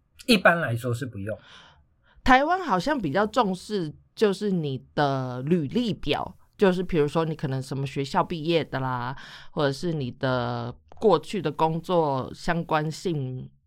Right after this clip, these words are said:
Speaker 2: 是什么啊，很少会要求你写一个文情并茂的，呃，信，然后告诉这个公司就是为什么要 hire 你，然后你，你可以为这个公司带来什么 benefit 之类的，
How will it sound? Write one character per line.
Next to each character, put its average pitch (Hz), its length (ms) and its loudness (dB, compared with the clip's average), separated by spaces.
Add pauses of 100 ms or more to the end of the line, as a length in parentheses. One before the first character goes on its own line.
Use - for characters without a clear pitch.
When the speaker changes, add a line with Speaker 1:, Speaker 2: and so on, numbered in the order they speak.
Speaker 2:
是 175 200 -6
什 147 160 -4
么 110 160 -6
啊， 101 300 -8 (220)
很 170 160 2
少 175 240 4
会 208 180 0
要 175 180 2
求 147 280 -4
你 143 120 -4
写 143 320 -4
一 147 120 -6 (120)
个 143 300 2
文 156 240 2
情 160 260 -6
并 175 240 -2
茂 170 280 2
的， 131 440 -2 (380)
呃， 139 240 0
信， 139 560 -2 (280)
然 151 140 -2
后 165 300 2
告 180 180 2
诉 175 240 -2
这 175 120 -6
个 160 100 2
公 151 240 0
司 151 460 -4
就 156 120 -6
是 156 140 -4
为 170 160 4
什 127 160 -4
么 117 80 -8
要 147 180 0
hire 131 420 0
你， - 380 -12
然 127 120 -8
后 135 420 -6
你， 139 240 -4
你 139 140 -4
可 175 120 -2
以 165 60 4
为 165 160 2
这 165 80 -4
个 151 100 0
公 139 220 -4
司 135 140 -10
带 156 180 2
来 113 160 -6
什 117 180 -8
么 107 160 -8
benefit 131 540 -6
之 135 160 -6
类 127 180 -2
的， - 220 -10